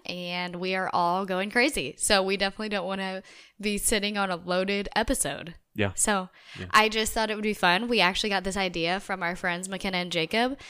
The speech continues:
Speaker 1: McKenna has a YouTube channel we will link below for you guys. But they did a fun little Would You Rather,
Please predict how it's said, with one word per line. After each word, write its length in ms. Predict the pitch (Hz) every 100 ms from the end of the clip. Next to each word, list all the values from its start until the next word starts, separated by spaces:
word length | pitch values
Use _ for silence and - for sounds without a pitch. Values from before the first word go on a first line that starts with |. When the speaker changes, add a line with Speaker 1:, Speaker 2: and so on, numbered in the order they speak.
| - -
Speaker 1:
McKenna 340 | 208 214 202 196
has 500 | 196 185 180 180 180 -
a 380 | 175 170 165 -
YouTube 420 | 180 196 185 208
channel 440 | 190 196 202 208 202
we 140 | 196
will 180 | 185 180
link 320 | 175 180 - -
below 460 | 185 170 170 170 185
for 160 | -
you 180 | 214 220
guys. 400 | 233 240 285 - - - - -
But 220 | 202 180
they 120 | 208
did 160 | 233 254
a 60 |
fun 280 | - 208 208
little 220 | 208 202 185
Would 180 | 180 190
You 60 |
Rather, 340 | 180 160 196